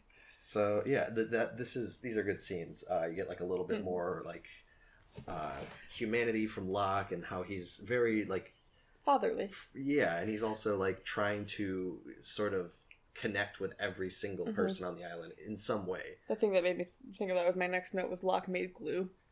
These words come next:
Speaker 2: And I was like, "Oh, wait, yeah, they've been crafting."
Speaker 1: Yeah.
Speaker 2: So she has, like, this little coconut thing, and La-, Shannon's, or Cla-, Shannon, Claire. Claire's like, "So what is this gunk?" And he's like, "Glue."
Speaker 1: Yeah.
Speaker 2: Made of rendered animal fat. <laughs>
Speaker 1: Re-,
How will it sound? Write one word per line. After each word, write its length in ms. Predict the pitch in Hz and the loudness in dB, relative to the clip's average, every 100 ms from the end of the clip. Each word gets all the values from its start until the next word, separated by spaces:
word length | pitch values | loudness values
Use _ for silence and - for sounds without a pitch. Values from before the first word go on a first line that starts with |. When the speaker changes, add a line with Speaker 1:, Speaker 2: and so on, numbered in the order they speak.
| - | -10
Speaker 2:
And 140 | 190 | -2
I 20 | 185 | 0
was 80 | |
like, 120 | 180 175 | 2 8
"Oh, 80 | 240 | 10
wait, 220 | 247 202 | 10 10
yeah, 120 | 226 | 6
they've 160 | 202 208 | 6 4
been 120 | 208 | 4
crafting." 520 | 220 214 214 - 202 135 | 4 2 2 0 0 0
Speaker 1:
Yeah. 480 | 131 131 90 82 87 - - | 4 6 6 2 -2 -8 -14
Speaker 2:
So 140 | - - | -12 -8
she 240 | - 202 | -4 0
has, 160 | 208 196 | 0 0
like, 140 | 190 | 0
this 120 | 196 202 | 0 2
little 260 | 190 180 - _ _ - - | 2 0 -10 _ _ -20 -8
coconut 420 | - 220 185 175 | -2 2 2 4
thing, 140 | 180 180 | 2 0
and 220 | 180 175 180 | -4 -10 -14
La-, 80 | 180 | -12
Shannon's, 380 | - 190 185 180 - | -6 -4 -4 -8 -2
or 220 | 180 175 - _ | 0 -2 -8 _
Cla-, 140 | - - - | -14 -12 -12
Shannon, 300 | - 247 240 | -8 -8 -8
Claire. 140 | - - - - - - - | -12 -14 -20 -20 -18 -10 6
Claire's 340 | 226 214 208 | 8 10 8
like, 320 | 196 175 - _ _ - | 8 6 2 _ _ -8
"So 160 | - | 4
what 140 | 233 403 | 6 8
is 180 | 392 247 | 6 6
this 160 | 196 | 2
gunk?" 300 | 196 - - | 4 2 0
And 80 | 196 | -10
he's 100 | 190 | -14
like, 100 | 185 _ _ - _ _ _ _ _ _ - | -16 _ _ -20 _ _ _ _ _ _ -4
"Glue." 280 | 311 220 180 - - | 0 0 -2 -18 8
Speaker 1:
Yeah. 200 | - 113 | 10 10
Speaker 2:
Made 120 | 190 | 8
of 120 | 202 185 | 4 6
rendered 260 | 233 254 | 10 10
animal 300 | 247 208 180 180 | 10 8 4 6
fat. 240 | 180 - | 6 8
<laughs> 40 | |
Speaker 1:
Re-, 160 | 311 294 | 8 6